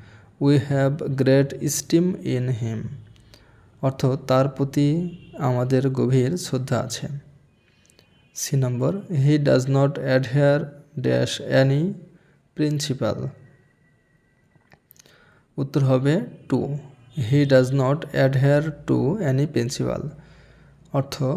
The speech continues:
সে কোনো নীতির সাথে থাকে না বা নীতি মানে না। ডি নম্বর, exercise is beneficial dash health। উত্তর হলো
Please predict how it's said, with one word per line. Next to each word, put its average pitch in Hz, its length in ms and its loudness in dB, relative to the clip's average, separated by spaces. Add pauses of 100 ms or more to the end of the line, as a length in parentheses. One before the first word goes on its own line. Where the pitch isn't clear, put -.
(100)
সে 147 240 0
কোনো 147 260 0
নীতির 139 380 0
সাথে 143 340 -4
থাকে 131 300 -4
না - 220 -10 (880)
বা 131 120 -4
নীতি 131 260 -4
মানে 123 260 -4
না। - 220 -10 (800)
ডি 131 160 2
নম্বর, 123 360 0 (1160)
exercise 160 720 0 (380)
is 127 160 0 (260)
beneficial 135 720 2 (240)
dash 127 240 2 (140)
health। - 280 -6 (280)
উত্তর 143 260 -8
হলো 135 160 -2